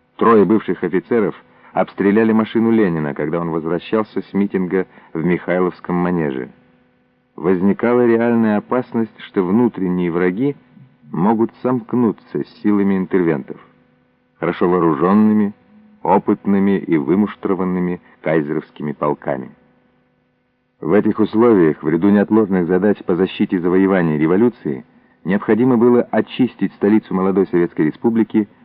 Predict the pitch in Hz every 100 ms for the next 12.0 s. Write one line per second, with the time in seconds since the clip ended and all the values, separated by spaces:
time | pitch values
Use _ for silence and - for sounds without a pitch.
0 | - 90 101 92 87 95 95 82 98 87
1 | 82 95 92 90 - - _ 71 78 95
2 | 80 95 90 - _ _ _ - 82 85
3 | 95 90 85 80 82 - _ - 73 82
4 | 78 85 82 73 - - - _ _ _
5 | _ _ _ _ _ _ _ _ - 55
6 | 80 95 95 - 131 113 - - 82 90
7 | 92 92 85 90 - 92 92 - 80 -
8 | 73 78 80 78 78 78 - 82 76 71
9 | 71 78 80 113 - 67 - - - 87
10 | 90 90 85 98 85 87 78 87 90 87
11 | - 90 80 87 95 87 - - 65